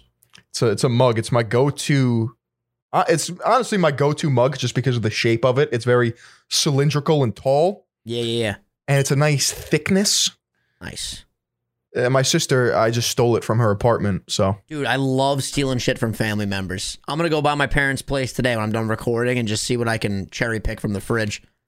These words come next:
Speaker 1: But every time I wake up, I drink it and I say, "It's Morbin time." <laughs>
Speaker 2: Yeah, yeah, yeah. And then you m-, morph into a vampire.
Speaker 1: Yeah.
Speaker 2: I've seen other tweets too where it's like, "Name another vampire that's not Dracula."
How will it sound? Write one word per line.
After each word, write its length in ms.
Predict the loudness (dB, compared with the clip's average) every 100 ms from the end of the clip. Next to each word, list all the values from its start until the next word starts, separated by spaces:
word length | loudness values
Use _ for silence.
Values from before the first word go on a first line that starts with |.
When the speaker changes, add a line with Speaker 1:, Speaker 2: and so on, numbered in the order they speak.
| _
Speaker 1:
But 100 | 0
every 160 | 2 2
time 180 | 2 2
I 40 |
wake 240 | 2 2 2
up, 140 | 2
I 60 | 0
drink 320 | 0 0 2
it 220 | 0 0 -2
and 100 | 2
I 80 | 2
say, 280 | 2 2 4
"It's 240 | 2 2
Morbin 440 | 2 4 4 2
time." 300 | 2 4 4 2 -4
<laughs> 140 | -6
Speaker 2:
Yeah, 80 | -4
yeah, 240 | -2 0 0
yeah. 40 | 0
And 100 | -2
then 100 | 0
you 140 | 0
m-, 200 | 0 0
morph 320 | 2 2 2
into 180 | 0 0
a 40 | 0
vampire. 680 | 0 0 0 2 0 -4 _ _ _ 0
Speaker 1:
Yeah. 260 | 2 2 -2
Speaker 2:
I've 200 | -2 0
seen 140 | 2 0
other 160 | 2 2
tweets 300 | 0 0 0
too 200 | 2 2
where 120 | 0
it's 160 | 0 0
like, 220 | -2 -6 -14 -6
"Name 320 | -2 0 0
another 380 | 2 2 2 0
vampire 840 | 0 0 0 0 0 0 -2 -4 _
that's 200 | -12 -4
not 280 | -2 -2 -2
Dracula." 760 | -2 0 0 -2 -4 -4 -8